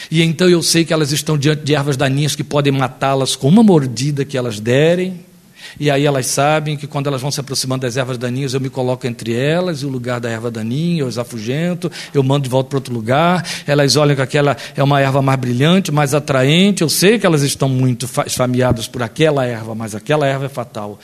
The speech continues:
Elas não entendem quando eu as empurro, quando eu as impeço,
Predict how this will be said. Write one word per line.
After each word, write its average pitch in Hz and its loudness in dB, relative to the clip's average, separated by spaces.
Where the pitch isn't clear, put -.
Elas 123 0
não 139 4
entendem 135 2
quando 120 -8
eu 120 -2
as 120 0
empurro, 120 0
quando 131 -2
eu 147 6
as 143 4
impeço, 113 -4